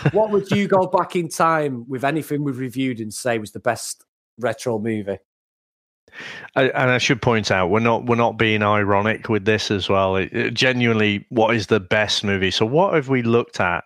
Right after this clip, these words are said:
Speaker 2: that stood up better than we, than we had thought? So we'll talk about some of the worst later on. <laughs> Um,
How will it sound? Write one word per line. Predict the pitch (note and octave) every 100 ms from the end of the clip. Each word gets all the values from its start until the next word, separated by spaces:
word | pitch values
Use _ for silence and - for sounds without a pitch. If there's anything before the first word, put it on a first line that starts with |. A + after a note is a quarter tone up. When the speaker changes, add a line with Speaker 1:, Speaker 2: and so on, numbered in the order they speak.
| _ -
Speaker 2:
that | -
stood | - - - - A#2 G#2+
up | G2+ - - -
better | G2+ A2 G2+ A2+ G#2
than | G2 F#2+
we, | F#2 F#2 - -
than | F2
we | F2+ E2+
had | F2 E2+ _ _ _ _ -
thought? | F2+ E2 -
So | G2+
we'll | F#2+ F#2
talk | - A#2 G2
about | F#2+ F#2
some | - G#2
of | F#2
the |
worst | F2 F#2+ F#2+ E2+ - -
later | F2 F2+ G#2 F#2+
on. | G2+ G#2+ - -
<laughs> | G#3 - A3 - F3+ - - - - - - - D3
Um, | C#3 C#3+ D3 D3 D3 C#3+